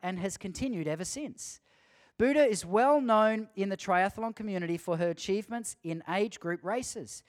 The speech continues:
She has completed over three hundred and twenty-five triathlons, which is the ride, swim, and run.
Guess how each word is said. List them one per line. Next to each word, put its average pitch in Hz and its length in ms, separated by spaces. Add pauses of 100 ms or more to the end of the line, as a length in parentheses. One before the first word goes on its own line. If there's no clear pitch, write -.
(160)
She 220 160
has 220 160
completed 214 640
over 196 200
three 233 280
hundred 214 300
and 175 80
twenty-five 190 500
triathlons, 180 800 (1160)
which 180 200
is 185 340 (1080)
the 180 300 (280)
ride, 190 640
swim, 190 560
and 196 260
run. 131 240